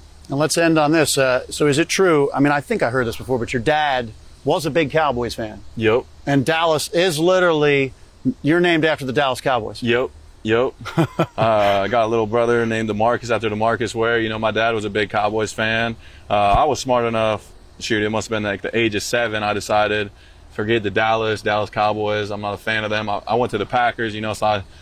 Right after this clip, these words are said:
Speaker 2: started making my way over here. And,
Speaker 1: A winner.
Speaker 2: you know, now, now I'm glad to be an Eagle,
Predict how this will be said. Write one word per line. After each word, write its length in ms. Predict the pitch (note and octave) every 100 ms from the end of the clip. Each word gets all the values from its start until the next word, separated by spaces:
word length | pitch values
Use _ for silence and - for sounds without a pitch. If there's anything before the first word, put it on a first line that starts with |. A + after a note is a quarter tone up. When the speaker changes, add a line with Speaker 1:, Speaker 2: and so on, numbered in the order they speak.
| -
Speaker 2:
started 240 | - F3 D3
making 260 | C#3 C3
my 100 | A#2+
way 220 | A#2 A#2+ A#2
over 200 | A2+ G#2+
here. 280 | A2+ A#2
And, 180 | G#2+ G2
Speaker 1:
A 40 | B2
winner. 380 | D#3 F3 A2 - -
Speaker 2:
you 180 | G2+ G2
know, 200 | G2 G2+
now, 460 | A2 A2 A2 G#2 -
now 200 | G2+ A2
I'm 80 | G#2+
glad 220 | G#2 G#2+
to 80 | G#2
be 160 | G#2 G#2
an 100 | G2+
Eagle, 420 | A2 G#2+ A2